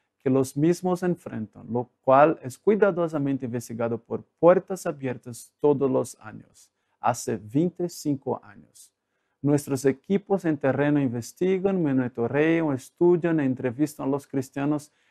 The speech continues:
en más de ciento veinte naciones para llegar al nivel de persecución que la realidad del país retrata. Al evaluar cada país e las diferentes formas y casos de persecución,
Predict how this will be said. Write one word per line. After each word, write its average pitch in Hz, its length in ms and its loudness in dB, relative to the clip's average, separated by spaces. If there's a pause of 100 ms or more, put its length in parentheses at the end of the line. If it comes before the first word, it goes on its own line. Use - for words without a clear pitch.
en 131 200 -2
más 156 280 2
de 143 80 -2
ciento 208 480 -2
veinte 170 320 -2
naciones 160 580 -2
para 127 300 0
llegar 131 480 -2 (260)
al 123 200 2
nivel 156 520 4 (280)
de - 80 -12
persecución 135 760 -4
que 135 140 -6
la 127 180 2
realidad 123 600 -2 (160)
del 120 160 -4
país 120 460 -4
retrata. 110 680 -8 (580)
Al 131 140 4
evaluar 135 600 4 (140)
cada 202 320 6
país - 640 -8
e 120 60 -14
las 120 260 -6
diferentes 156 720 -2
formas 127 640 -2
y 127 160 -20
casos 160 420 4
de 156 80 -4
persecución, - 680 -10